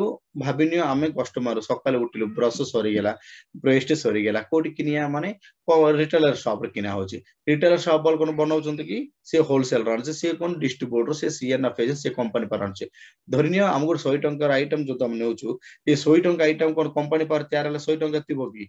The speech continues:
ସେଇଟା ଗୋଟେ ବ୍ର-, ଭଲ ଆଇଟମ ଯଦି ହେଇଥିଲେ ଚାଳିଶ ଟଙ୍କା ଥିବ, ନହେଲେ ଦଶ ଟଙ୍କା, କୋଡ଼ିଏ ଟଙ୍କାର ମଧ୍ୟ ଅଛି ବୋଲି ଏଇଟା। ଆମେ କମ୍ପାନୀ ପାଖରେ ଆଣିପାରିବାନି, ତେଣୁ ଆମେ କଣ କରୁଛୁ? ଏ ରିଟେଲର ପାଖରେ ଆଣୁଛୁ। ଏମାନେ କଣ, ଏମାନେ ସହିତ ଗୋଟେ ଆଜିକାଲି ଦୁନିଆରେ ଦେଖନ୍ତୁ ଗୋଟେ ବ୍ରାଣ୍ଡ ଇମ୍ପ୍ରେସନ ପଡିଯାଇଛି। ବ୍ରାଣ୍ଡ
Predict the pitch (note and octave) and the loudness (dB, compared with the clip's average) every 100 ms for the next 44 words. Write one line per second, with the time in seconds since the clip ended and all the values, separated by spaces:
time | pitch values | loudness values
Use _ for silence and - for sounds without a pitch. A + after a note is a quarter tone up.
0 | _ _ - C3+ C#3 D3 F#3 C#3 A#2 G#2+ | _ _ -6 -2 0 0 -2 0 0 0
1 | G#2+ D#3 E3+ D#3+ D#3+ D3 C#3 B2+ C3 C#3 | 0 4 4 2 0 -2 -4 -4 -4 -6
2 | D#3+ C3 B2+ - C3 B2+ C3 C3+ D3+ B2+ | -6 -4 -4 -6 -6 -6 -6 -4 -4 -2
3 | C3 E3+ C#3 A2+ B2 B2 A#2+ A2+ A2 A2 | -2 -2 -4 -4 -8 -10 -8 -6 -4 -6
4 | A2 G#2+ B2+ G#2+ G2 - G2 F#2+ F#2+ - | -8 -8 -6 -6 -8 -10 -8 -8 -10 -16
5 | - - - E3 D3+ D#3+ D#3+ E3+ E3 D#3 | -20 -12 -4 -2 2 0 2 0 0 0
6 | E3 F3+ G#3 - - C#3 D#3+ C#3+ A#2+ A2 | 0 -2 -2 -6 -4 -4 0 0 0 -2
7 | G#2 D3 E3 C#3+ D3 D3 D3 C#3+ C#3+ E3+ | -4 -4 -2 -4 -2 -2 -2 -2 -2 -2
8 | E3 C3+ C3+ C3 B2 A#2+ A2 G#2 G2 - | -2 0 -2 -4 -2 -4 -6 -10 -12 -16
9 | - - _ D3+ E3+ F3 E3+ E3+ E3+ D3+ | -16 -20 _ 0 2 0 2 2 2 2
10 | D#3 F3 F3 - D#3 D3+ D3 D#3 F#3 - | 0 -2 -4 -2 -2 -2 -4 -2 -4 -4
11 | C#3 C#3 C#3+ D#3 C#3+ C#3+ D3 C3+ C3+ - | -6 -6 0 0 0 -2 0 -2 -4 -6
12 | C3 D3 C3+ C3 - - C3+ C#3+ C3+ B2+ | -6 -4 -4 -4 -4 -2 0 0 0 -2
13 | B2 A#2+ B2+ A2+ G#2+ G#2+ - G2+ C3 D3 | -6 -6 -4 -4 -4 -6 -8 -8 -2 0